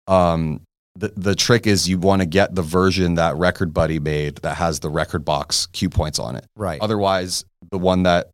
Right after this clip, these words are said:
Speaker 1: automatically loads into Rekordbox from your iTunes will just be the one without the Rekordbox cue points.
Speaker 2: Right.
Speaker 1: So you basically have to, like, re-, like, re-add them, which is,
Speaker 2: Yeah.
Speaker 1: like, the annoying part.
Speaker 2: Yes.
Speaker 1: But again, like, it's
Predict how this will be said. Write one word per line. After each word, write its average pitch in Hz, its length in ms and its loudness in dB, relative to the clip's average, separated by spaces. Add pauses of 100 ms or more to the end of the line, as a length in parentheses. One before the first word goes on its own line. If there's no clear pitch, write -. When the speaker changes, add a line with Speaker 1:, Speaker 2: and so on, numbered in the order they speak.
(300)
Speaker 1:
automatically 90 540 2
loads 85 200 2
into 87 120 0
Rekordbox 82 480 0
from 92 140 -4
your 85 100 2
iTunes 101 340 0
will 90 120 2
just 90 260 0
be 82 320 2 (400)
the 90 40 -2
one 90 180 6
without 82 340 2
the 82 100 -6
Rekordbox 76 540 -4
cue 82 120 -6
points. 69 400 -10
Speaker 2:
Right. 98 300 -6
Speaker 1:
So - 40 -6
you 110 40 0
basically 127 320 2
have 107 200 0
to, 110 100 -6
like, 90 260 -2 (1300)
re-, 110 180 4
like, 110 320 2 (240)
re-add 92 580 4
them, 71 300 -8 (300)
which 101 180 -4
is, 101 60 0
Speaker 2:
Yeah. 90 60 0
Speaker 1:
like, 98 180 0
the 98 100 -2
annoying 90 380 -4
part. 76 420 -4
Speaker 2:
Yes. 104 160 -8
Speaker 1:
But 117 80 0
again, 113 320 2
like, 90 320 -6 (140)
it's - 260 -2